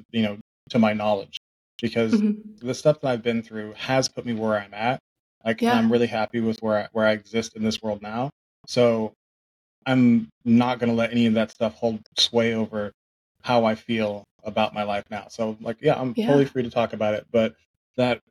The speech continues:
Speaker 1: bully culture and that, you know, it's definitely a boys' club, and
Speaker 2: Mm.
Speaker 1: even more specifically, it is a white man's club. And if you aren't, if you aren't, I'm not gonna say you can't be black and be in that club, but if you're not a good-looking, fit black dude,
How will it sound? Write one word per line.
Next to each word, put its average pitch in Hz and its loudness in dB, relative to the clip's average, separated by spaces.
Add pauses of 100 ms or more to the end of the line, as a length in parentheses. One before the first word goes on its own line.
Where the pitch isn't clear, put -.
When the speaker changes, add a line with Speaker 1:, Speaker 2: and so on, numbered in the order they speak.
(140)
Speaker 1:
bully 139 2
culture 127 0
and 117 -2
that, 107 -2 (220)
you 123 -6
know, 113 -2
it's 110 -8
definitely 131 0
a 117 -2
boys' 120 2
club, 113 0 (180)
and 113 4 (200)
Speaker 2:
Mm. 311 -6
Speaker 1:
even 131 6
more 123 6
specifically, 120 -2
it 113 -2
is 113 0
a 110 2
white 110 0
man's 113 0
club. 113 0
And 110 4
if 110 0
you 113 0
aren't, 117 2 (1000)
if 135 0
you 131 2
aren't, 131 0 (600)
I'm 131 -4
not 156 4
gonna 151 0
say 143 0
you 123 0
can't 120 -6
be 120 0
black 110 -2
and 110 2
be 110 0
in 107 0
that 107 -6
club, 120 2 (360)
but 123 4
if 117 -2
you're 127 4
not 123 2
a 117 -2
good-looking, 120 0
fit - -2
black 110 -2
dude, 139 0